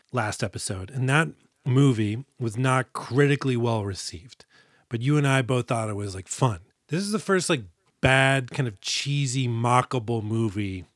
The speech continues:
that we've done. And because of that, it kind of, it'll bring up some talk about, like, what, you know, makes a good action movie. You know, is it okay that the plot doesn't make sense, you know, <laughs> as long as we're having fun? I mean, that's, we'll get into that later.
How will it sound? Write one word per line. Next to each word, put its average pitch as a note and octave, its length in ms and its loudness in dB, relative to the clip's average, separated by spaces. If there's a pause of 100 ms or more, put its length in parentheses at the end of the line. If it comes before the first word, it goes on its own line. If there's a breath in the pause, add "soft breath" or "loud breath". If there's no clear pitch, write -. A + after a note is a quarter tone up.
(420)
that G#2 160 -4
we've G2+ 220 -6
done. G2+ 440 -4 (640)
And D3 80 -4
because E3 280 2
of D#3 60 -4
that, D3 160 4
it D3 220 -2
kind D#3 240 0
of, C3+ 340 2 (500)
it'll E3+ 220 2
bring F3 160 4
up E3 80 2
some D#3 100 0
talk D#3 180 6
about, C3+ 360 6
like, A#2 120 2
what, C3 600 2 (220)
you C#3 140 0
know, D#3+ 120 0
makes E3+ 280 0
a F#3+ 60 0
good G3 180 2
action A3 300 0
movie. G#2+ 520 -4 (160)
You C3+ 100 -4
know, A#2+ 100 -2
is A#2 140 -4
it B2 80 -2
okay C3 420 0
that C3+ 320 0 (240)
the C3 160 -4
plot D#3 240 0
doesn't E3+ 220 -2
make F3+ 180 -4
sense, - 500 -6
you D3+ 100 -6
know, D#3+ 80 -4
<laughs> - 160 -2
as D3 60 -4
long D#3 180 2
as C#3 100 -2
we're D3+ 120 0
having D3+ 220 -2
fun? E3+ 200 -8
I F3+ 80 -2
mean, F#3 120 0
that's, F#3 340 -4
we'll E3 100 -4
get D#3+ 140 -2
into B2 140 -2
that A2 120 -4
later. G2+ 240 -8